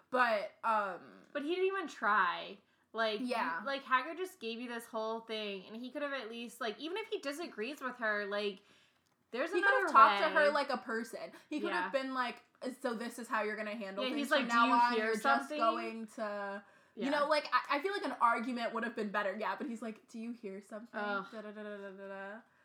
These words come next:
Speaker 1: Oh, God. So mean. It's honestly, like, that sounds like something, like, Malfoy would say.
Speaker 2: Yeah. No, he's being
Speaker 1: So,
Speaker 2: very
Speaker 1: Ron,
Speaker 2: mean.
Speaker 1: you're lucky you didn't get yourself a nice slap in the face.
Speaker 2: Um,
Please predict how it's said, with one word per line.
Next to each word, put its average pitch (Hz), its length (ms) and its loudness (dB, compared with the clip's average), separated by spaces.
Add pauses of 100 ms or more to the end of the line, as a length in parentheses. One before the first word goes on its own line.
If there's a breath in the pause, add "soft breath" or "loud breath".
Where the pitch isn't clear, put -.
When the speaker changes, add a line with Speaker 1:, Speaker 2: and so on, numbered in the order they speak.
(420 soft breath)
Speaker 1:
Oh, 233 320 4 (100)
God. 196 320 2 (280)
So 247 460 4
mean. 240 380 -4 (100)
It's - 180 0
honestly, 320 640 4
like, 247 200 -8
that 247 220 2
sounds 453 160 -10
like 415 120 -14
something, 330 320 -10
like, 226 140 -10
Malfoy 185 500 -10
would 196 180 -16
say. - 320 -20 (840)
Speaker 2:
Yeah. 208 280 -14 (560)
No, 214 120 -14 (160)
he's 240 240 -16
being 208 280 -14
Speaker 1:
So, 208 180 0
Speaker 2:
very 196 160 -4
Speaker 1:
Ron, 185 360 -4
Speaker 2:
mean. - 420 -20
Speaker 1:
you're 220 180 -10
lucky 214 380 -8
you 190 180 -12
didn't 202 240 -14
get 190 140 -10
yourself 190 400 -14
a - 20 -18
nice 190 280 -14 (120)
slap 202 320 -12
in 175 100 -16
the 180 80 -20
face. - 520 -20 (1200 soft breath)
Speaker 2:
Um, 196 800 -2